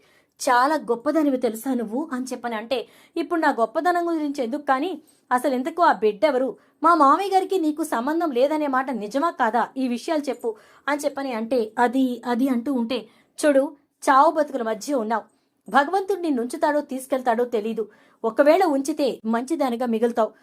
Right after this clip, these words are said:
తీసుకెళ్ళినా ఏ తప్పు చెయ్యని దానిగా, చ-, ఒకవేళ తప్పు చేసుంటే కనుక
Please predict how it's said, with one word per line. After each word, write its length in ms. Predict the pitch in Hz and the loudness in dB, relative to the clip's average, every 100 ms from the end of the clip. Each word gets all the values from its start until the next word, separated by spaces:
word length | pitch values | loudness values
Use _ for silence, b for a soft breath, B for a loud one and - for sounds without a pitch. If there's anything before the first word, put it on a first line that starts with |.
| b b - | b b 0
తీసుకెళ్ళినా 540 | 370 403 370 302 294 262 - 214 | 0 2 2 4 4 2 -2 2
ఏ 60 | 294 | 2
తప్పు 300 | 320 320 320 302 | 2 -4 -8 -4
చెయ్యని 280 | 247 254 277 247 | -4 -2 -2 -2
దానిగా, 260 | 220 226 247 b b _ _ | -2 -4 -6 b b _ _
చ-, 100 | 294 | 0
ఒకవేళ 280 | 311 381 440 | 2 4 2
తప్పు 300 | 440 320 - | 4 2 2
చేసుంటే 440 | 370 349 392 359 320 | 0 0 0 -2 -2
కనుక 180 | 294 262 | -4 0